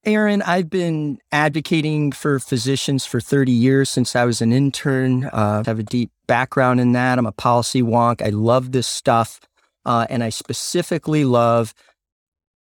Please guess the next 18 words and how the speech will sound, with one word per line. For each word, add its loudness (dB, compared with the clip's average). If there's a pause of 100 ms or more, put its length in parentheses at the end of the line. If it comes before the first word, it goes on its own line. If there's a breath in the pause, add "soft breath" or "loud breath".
protecting -4
and -2
defending 0
the -2
profession -2
of -2
medicine. -2 (280)
It's -6
a -8
profession. -4 (180)
It's -10
not 2
a 0
business. 0 (460)
I'm -6
a -8
corny 0
doctor. -2